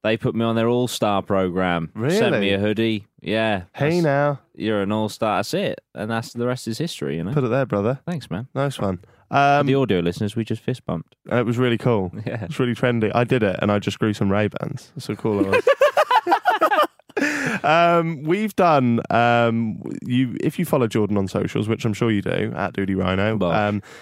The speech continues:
Speaker 2: we've been banging on a lot the last couple of weeks about, um, this ghost hunting documentary
Speaker 1: Yes.
Speaker 2: that we've done. So we thought it would be a good idea today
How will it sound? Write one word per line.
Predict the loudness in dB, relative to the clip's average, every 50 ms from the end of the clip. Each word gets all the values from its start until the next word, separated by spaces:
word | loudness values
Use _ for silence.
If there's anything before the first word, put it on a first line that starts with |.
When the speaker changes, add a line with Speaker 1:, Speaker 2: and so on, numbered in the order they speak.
| -20 -20 -20 _ _
Speaker 2:
we've | -4 0 0 2 2 0 -2 0 0
been | 0 2 2 2
banging | 2 2 2 4 4 4
on | 4 4 4
a | 4
lot | 4 4 2 2 0 0
the | 0 2
last | 2 2 0 -2 -4
couple | -6 -4 -2 -2
of | 0
weeks | 0 0 -2 -2 -4 -4 -4
about, | 0 2 2 2 2 0 0 0
um, | 0 0 2 2 2
this | 0 0 -2
ghost | 0 0 2 2 0 -2 -2
hunting | -2 -2 -2 -2 -2 -2
documentary | -2 -2 -2 -2 -2 0 0 0 0 -2 -6 -8 -6 -6 -6 -6 -8 _
Speaker 1:
Yes. | -4 0 0 2 2 0 -2 -4 -2
Speaker 2:
that | -2 0
we've | 0 0 -2
done. | 0 0 -2 -2 -4 -8 -14 -20 -20 -8
So | -2 0 2
we | 2 2 2
thought | 2 2 2 2 2
it | 0
would | 0 0
be | 0 0
a | 0
good | 0 0 2
idea | 2 2 2 2 0 0
today | 0 -2 -2 0 2 2 2 0 -2